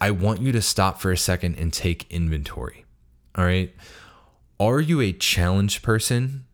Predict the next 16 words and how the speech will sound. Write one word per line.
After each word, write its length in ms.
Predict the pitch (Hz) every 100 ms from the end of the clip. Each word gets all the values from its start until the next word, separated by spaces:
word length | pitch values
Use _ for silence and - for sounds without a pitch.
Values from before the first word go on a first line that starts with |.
| _ _ _ _
or 460 | 104 110 98 98 -
are 120 | 92
you 180 | 90 90
an 80 | 85
opportunity 640 | 82 82 85 - 85 76 69
person? 360 | - - - - - _ _ _ _ _ -
Okay, 260 | - 87
so 480 | 87 - 92 90 - _ _ _ _ -
this 320 | 92 127 -
is 120 | 139
what 140 | 131
a 60 | 113
challenge 760 | - - 120 107 104 92 -
person 380 | - 87 - 80
would 160 | 73 71
do. 220 | - -